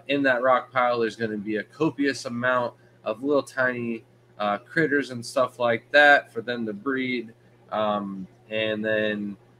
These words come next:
also all of that surface area is going to grow biofilm on it.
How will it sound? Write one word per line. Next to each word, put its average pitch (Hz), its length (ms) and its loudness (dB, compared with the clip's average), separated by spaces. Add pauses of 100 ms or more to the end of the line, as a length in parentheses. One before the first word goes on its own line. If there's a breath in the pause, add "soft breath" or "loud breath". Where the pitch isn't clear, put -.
(120)
also 123 800 2
all 131 360 6
of 123 80 -2
that 123 260 4
surface 123 520 -6
area 113 540 2
is 101 140 -14
going 113 280 -4
to 110 80 -6
grow 101 280 -4
biofilm 143 720 4
on 143 220 0
it. 127 220 -2